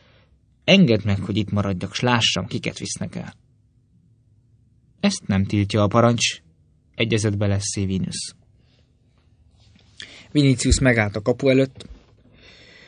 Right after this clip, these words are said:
és várta, hogy az elítélteket kihajtsák. Végre éjfél felé kitárult a kapu,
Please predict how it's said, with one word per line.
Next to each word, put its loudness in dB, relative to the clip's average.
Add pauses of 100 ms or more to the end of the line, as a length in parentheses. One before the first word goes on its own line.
(400)
és -2
várta, 2
hogy 0
az 0
elítélteket 0
kihajtsák. -6 (880)
Végre 6
éjfél 2
felé 0
kitárult -2
a -6
kapu, -6